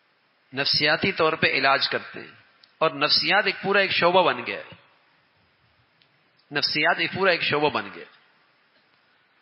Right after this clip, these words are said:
और उस नफसियात का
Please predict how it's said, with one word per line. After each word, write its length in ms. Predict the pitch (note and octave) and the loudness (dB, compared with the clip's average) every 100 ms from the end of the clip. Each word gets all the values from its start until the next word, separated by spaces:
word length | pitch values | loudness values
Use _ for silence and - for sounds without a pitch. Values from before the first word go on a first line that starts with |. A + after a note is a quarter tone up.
| _ _ _ _ _ _ _ _ _ _ _ _ _ _ _ _ F#3+ | _ _ _ _ _ _ _ _ _ _ _ _ _ _ _ _ 0
और 120 | G#3+ | 0
उस 120 | - | -2
नफसियात 680 | E3+ E3 D#3 D#3+ E3+ G3+ - | -2 0 0 2 4 2 2
का 80 | G3 | -2